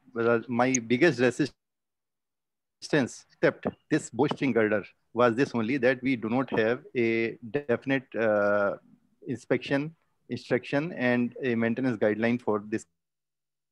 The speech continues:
kind of a bridge. So problem is that, uh,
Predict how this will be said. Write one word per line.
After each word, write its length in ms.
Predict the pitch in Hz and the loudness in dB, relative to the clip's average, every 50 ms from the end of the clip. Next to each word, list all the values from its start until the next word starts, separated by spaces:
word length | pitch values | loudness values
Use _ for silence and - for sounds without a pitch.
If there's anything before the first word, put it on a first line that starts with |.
| _ _ _ _ _ _ _ _ _ _ - | _ _ _ _ _ _ _ _ _ _ -4
kind 220 | 117 110 110 104 | -4 -2 -2 -2
of 120 | 110 104 - 127 | -4 -4 -4 -4
a 60 | 117 | -6
bridge. 320 | 98 101 104 101 98 85 _ _ _ _ | -4 -2 -4 -4 -4 -6 _ _ _ _
So 440 | - 131 120 113 113 110 - - _ _ _ _ _ _ _ _ - | -2 0 0 0 0 -2 -4 -6 _ _ _ _ _ _ _ _ 0
problem 360 | - 113 120 143 175 180 156 | 2 4 4 6 4 4 4
is 200 | 156 165 165 147 | 2 2 2 2
that, 340 | 127 143 151 160 160 - - | 4 4 4 4 2 2 4
uh, 440 | 165 160 156 156 151 151 143 131 | 6 6 8 8 6 6 4 2